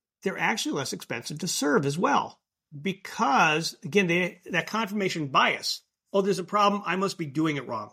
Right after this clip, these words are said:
Let me go look at the manuals, figure out what it is."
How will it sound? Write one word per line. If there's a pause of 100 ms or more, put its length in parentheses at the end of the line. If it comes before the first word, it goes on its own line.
Let
me
go
look
at
the
manuals,
figure
out
what
it
is."